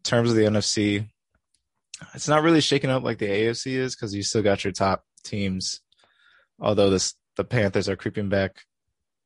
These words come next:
they were up at the top and not at the bottom. So, I mean, there's a little bit of shakeup, but not like the A F C.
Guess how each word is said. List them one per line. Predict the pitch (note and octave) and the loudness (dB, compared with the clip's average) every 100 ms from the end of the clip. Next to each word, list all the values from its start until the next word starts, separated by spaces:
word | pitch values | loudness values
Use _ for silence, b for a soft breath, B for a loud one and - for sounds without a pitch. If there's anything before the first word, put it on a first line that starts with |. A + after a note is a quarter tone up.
| _ | _
they | G#2 | -4
were | G2 G2 - - | -2 -2 -4 -6
up | G2 | -6
at | F#2+ | -6
the | - | -10
top | - F2+ | -4 -4
and | F2+ | -2
not | F#2+ | -4
at | F2+ | -6
the | - F2+ | -6 -4
bottom. | - - E2+ | -2 -2 -4
So, | - - A2+ - _ _ _ _ _ - | -8 -6 -8 -10 _ _ _ _ _ -10
I | |
mean, | G2 | -4
there's | G2 G2+ | 0 2
a | |
little | G2 G2 G2 | 2 2 -2
bit | - | -4
of | - | -6
shakeup, | - - - | -6 -8 -6
but | G#2 | -4
not | F#2+ | -4
like | G2 | -4
the | - - | -4 -4
A | |
F | - | -4
C. | - B2+ A2 | -6 -8 -10